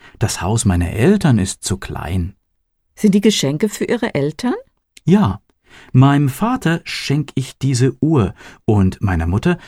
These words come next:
Speaker 1: schenk ich diese Tasche.
Speaker 2: Die ist aber hübsch. Und was schenken Sie Ihrer Schwester?
Speaker 1: Das weiß ich noch nicht. Haben Sie nicht eine Idee?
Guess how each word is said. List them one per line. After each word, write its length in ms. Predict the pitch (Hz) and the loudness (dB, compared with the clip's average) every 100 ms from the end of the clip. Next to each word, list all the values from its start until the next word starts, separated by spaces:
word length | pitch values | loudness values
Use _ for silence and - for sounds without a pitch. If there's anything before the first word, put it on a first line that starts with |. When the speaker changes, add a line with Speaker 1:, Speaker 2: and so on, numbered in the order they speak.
| - | -6
Speaker 1:
schenk 260 | - 143 | 0 0
ich 120 | 131 - | 0 0
diese 260 | 127 123 | 0 0
Tasche. 400 | - 95 - 78 - _ _ _ _ _ - | -2 -6 -6 -8 -12 _ _ _ _ _ -2
Speaker 2:
Die 160 | 190 | 2
ist 240 | 392 - - | 2 0 -4
aber 320 | 143 135 - | -2 -4 -4
hübsch. 600 | 131 113 - - - - _ _ _ _ _ _ _ _ - | -4 -6 -10 -14 -14 -16 _ _ _ _ _ _ _ _ 0
Und 160 | 190 | 2
was 180 | 196 196 | 2 0
schenken 340 | - 156 - 175 | -2 -2 0 -2
Sie 140 | 170 | -2
Ihrer 220 | 170 160 | -2 -4
Schwester? 720 | - - 123 - - 175 240 - _ _ _ - | -4 -6 -6 -8 -6 -4 -4 -6 _ _ _ 0
Speaker 1:
Das 480 | 131 127 - 101 | 2 2 -2 -4
weiß 400 | 98 92 160 - | -4 -2 -2 -4
ich 160 | 127 - | -6 -4
noch 220 | 90 - | -6 -6
nicht. 500 | 87 82 - _ _ _ | -6 -8 -12 _ _ _
Haben 240 | - 117 | -2 2
Sie 220 | 101 92 104 | 2 2 2
nicht 240 | 165 - | 2 0
eine 160 | 170 175 | 0 0
Idee? 480 | 170 190 202 196 | -2 -2 -2 -4